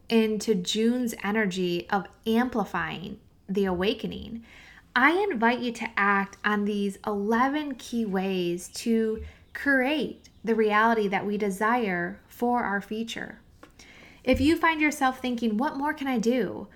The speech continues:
What more can I do to help others snap out of it, to take our collective power back for the highest good of all?" then it's time to hit the spiritual gym. And we know that anyone who wants to get results by going to the gym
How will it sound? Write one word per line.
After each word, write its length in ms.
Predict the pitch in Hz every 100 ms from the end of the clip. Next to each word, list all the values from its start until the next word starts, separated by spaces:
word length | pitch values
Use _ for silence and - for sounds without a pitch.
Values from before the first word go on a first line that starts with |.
| - -
What 260 | - 269 311
more 220 | 269 294
can 120 | 294
I 80 | 262
do 160 | 226 240
to 80 | 220
help 300 | - 247 240
others 340 | 220 208 196
snap 440 | - - 262 311 302
out 260 | 302 320
of 100 | 254
it, 280 | 214 185 -
to 120 | 294
take 400 | 269 - 302 311 -
our 100 | 269
collective 540 | - 262 - - 240
power 320 | - 226 269
back 380 | 214 196 175 -
for 120 | -
the 140 | 277 269
highest 420 | 269 277 311 302
good 120 | 294
of 100 | 269
all?" 540 | - 240 262 185 202 - - - - - -
then 140 | 254
it's 200 | 285 285
time 800 | - 269 254 262 277 294 311 294 -
to 120 | -
hit 520 | 254 233 202 190 - - _
the 100 | 226
spiritual 480 | 220 196 180 185 185
gym. 500 | 185 190 175 196 208 - _ _ - - - - -
And 120 | - 427
we 140 | 539
know 380 | 381 277 269 269
that 200 | 233 233
anyone 640 | - 254 285 247 233 226 226
who 160 | 233
wants 340 | 214 208 220 -
to 120 | 277
get 480 | 208 220 208 208 208
results 540 | 220 208 190 180 185
by 140 | - 196
going 360 | 190 269 320 302
to 100 | 233
the 120 | 226
gym 540 | 190 175 175 170 180